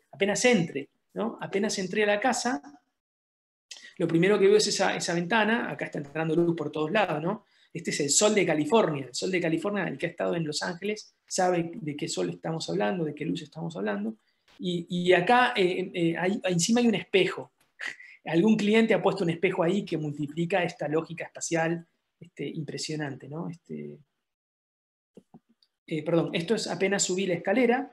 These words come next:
apenas subí la escalera, tengo este, fíjense qué hermosura, ¿no es cierto? Qué hermosura todo. Acá atrás está la cocina, eh, no, los cositos de la luz me encantan.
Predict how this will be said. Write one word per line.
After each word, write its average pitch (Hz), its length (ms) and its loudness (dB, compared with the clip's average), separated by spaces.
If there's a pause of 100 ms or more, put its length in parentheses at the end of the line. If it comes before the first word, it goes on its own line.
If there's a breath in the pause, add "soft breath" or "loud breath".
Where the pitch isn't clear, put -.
(100)
apenas 170 260 -4
subí 175 140 -4
la 175 80 -4
escalera, 214 560 -2 (260 loud breath)
tengo 165 220 2
este, 165 460 -6
fíjense 226 360 -4
qué 233 80 -4
hermosura, 190 480 -4
¿no 151 100 -8
es 139 60 -12
cierto? 214 320 -10
Qué 202 120 -12
hermosura 190 420 -6
todo. 180 260 -4 (200 loud breath)
Acá 185 160 2
atrás 240 200 2
está 233 200 0
la 202 120 2
cocina, 214 500 0 (380)
eh, 143 520 -6
no, 180 240 2
los 139 140 -6
cositos 175 340 -4
de - 40 0
la 139 100 -4
luz 170 180 0
me 160 80 0
encantan. 135 520 -12